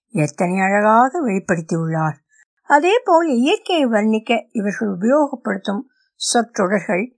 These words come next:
ஈரம் மிகுந்த காற்று நம்மை தீண்டுவது போல் உள்ளது. மலை மேல் ஏறும்போது கீழுள்ள நிலத்தை பார்த்து குளித்துவிட்டு துடைத்து கொள்ளாமல் மாற்றுடை அணியாமல் சொட்ட சொட்ட வரும் பெண் போல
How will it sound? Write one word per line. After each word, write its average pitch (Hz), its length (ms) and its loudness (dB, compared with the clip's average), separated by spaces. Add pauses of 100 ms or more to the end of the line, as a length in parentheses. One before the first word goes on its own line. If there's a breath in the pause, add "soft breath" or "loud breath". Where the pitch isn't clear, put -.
(280)
ஈரம் 339 400 2
மிகுந்த 381 420 -2
காற்று 214 480 0 (160)
நம்மை 190 380 -2
தீண்டுவது 311 600 -2
போல் 185 320 -4
உள்ளது. 160 400 -6 (640)
மலை 277 240 4
மேல் 294 260 2
ஏறும்போது 254 640 2
கீழுள்ள 262 500 -2
நிலத்தை 233 440 0
பார்த்து 240 420 -2 (420)
குளித்துவிட்டு 311 680 -2
துடைத்து 240 500 -2
கொள்ளாமல் 247 600 2 (220)
மாற்றுடை 330 640 2
அணியாமல் 294 640 2
சொட்ட 262 400 -2
சொட்ட 330 380 -4
வரும் 285 360 0
பெண் 254 280 0
போல 277 240 -2